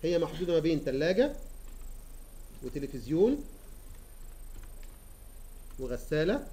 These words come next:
مثلًا، ومثلًا، آه، مكواه مثلًا، دي اصناف اللي عندي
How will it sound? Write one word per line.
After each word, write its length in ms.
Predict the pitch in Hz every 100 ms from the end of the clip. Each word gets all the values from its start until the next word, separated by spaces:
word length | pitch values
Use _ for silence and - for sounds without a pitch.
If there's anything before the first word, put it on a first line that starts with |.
| 240
مثلًا، 340 | 294 180 202 233 - - - - - - - - - - - - - - - - - - - - -
ومثلًا، 560 | 143 170 180 175 170 185 - - -
آه، 1040 | 147 147 143 139 139 135 135 135 135 135 139 - 147 151
مكواه 360 | 156 156 - 139
مثلًا، 120 | 98 - - - - - - - - - 156
دي 80 |
اصناف 380 | 185 160 175 170
اللي 120 | 160
عندي 260 | 131 104